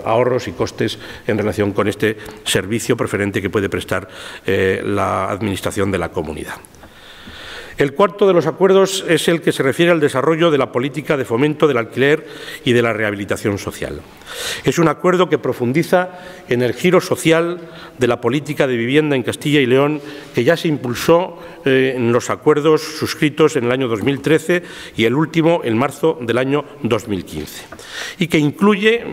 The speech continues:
me van a permitir que sea muy sintético, fundamentalmente dos tipos de medidas.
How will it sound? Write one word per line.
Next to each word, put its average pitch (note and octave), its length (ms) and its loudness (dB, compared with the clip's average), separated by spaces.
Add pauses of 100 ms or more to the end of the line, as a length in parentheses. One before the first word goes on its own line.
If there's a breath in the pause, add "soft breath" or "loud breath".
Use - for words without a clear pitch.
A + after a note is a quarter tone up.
me B2+ 80 0
van C#3 140 0
a A#2+ 80 -2
permitir B2+ 340 -2
que B2 120 -2
sea - 640 -2
muy D3+ 120 4
sintético, D#3 640 0 (240 loud breath)
fundamentalmente F3 640 2
dos D3 320 0
tipos D#3 320 0
de A#2+ 80 2
medidas. D#2+ 560 -6